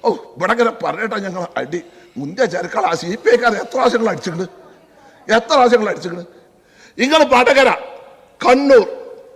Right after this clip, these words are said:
കാസർഗോഡ് നിങ്ങളൊന്ന് ചിന്തിക്കണം. പൊന്നാനി, മലപ്പുറം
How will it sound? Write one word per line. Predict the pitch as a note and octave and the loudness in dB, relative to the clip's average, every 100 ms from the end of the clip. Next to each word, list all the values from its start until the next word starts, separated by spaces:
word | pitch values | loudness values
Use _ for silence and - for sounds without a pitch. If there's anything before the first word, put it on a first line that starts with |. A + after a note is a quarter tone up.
| - | 2
കാസർഗോഡ് | C4 C#4 C4 G#3+ G3+ D#3+ - - - _ _ - | 4 6 4 2 0 -4 -10 -20 -20 _ _ -12
നിങ്ങളൊന്ന് | E3 G3+ G#3 F#3 - | -6 -2 -2 -2 -8
ചിന്തിക്കണം. | F#3 D#3+ F#3 F3+ - D3+ - - - _ _ _ _ _ - | -10 -8 -8 -10 -8 -8 -8 -20 -20 _ _ _ _ _ 0
പൊന്നാനി, | F3 G3 G3+ G3 F#3 C#3 - - - _ _ _ - | 2 2 0 0 0 -4 -12 -20 -20 _ _ _ -4
മലപ്പുറം | E3 F#3 G3 G3 D3+ | 0 0 0 -4 -8